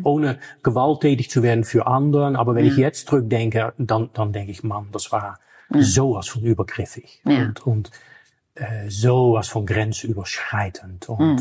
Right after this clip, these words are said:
Speaker 2: Mhm.
Speaker 1: äh, da ist ein Teil von die Kneipe wird gegangen sein, als ich gekommen bin.
Speaker 2: Mhm.
Speaker 1: Von "jetzt ist es vorbei mit der Abend", und ein anderes Teil,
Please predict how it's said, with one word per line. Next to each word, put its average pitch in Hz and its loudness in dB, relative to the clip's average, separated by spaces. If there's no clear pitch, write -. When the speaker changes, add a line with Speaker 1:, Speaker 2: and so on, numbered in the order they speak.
Speaker 2:
Mhm. 165 -8
Speaker 1:
äh, - -16
da 104 -2
ist - -10
ein 113 -4
Teil 131 2
von 123 2
die 113 2
Kneipe 120 2
wird 113 2
gegangen 117 -2
sein, 113 0
als 107 -2
ich 98 -6
gekommen 131 2
bin. 139 4
Speaker 2:
Mhm. 151 2
Speaker 1:
Von 117 0
"jetzt 113 2
ist 104 -8
es - -10
vorbei 113 0
mit 131 0
der 123 0
Abend", 131 0
und 113 0
ein 110 2
anderes 127 0
Teil, 135 0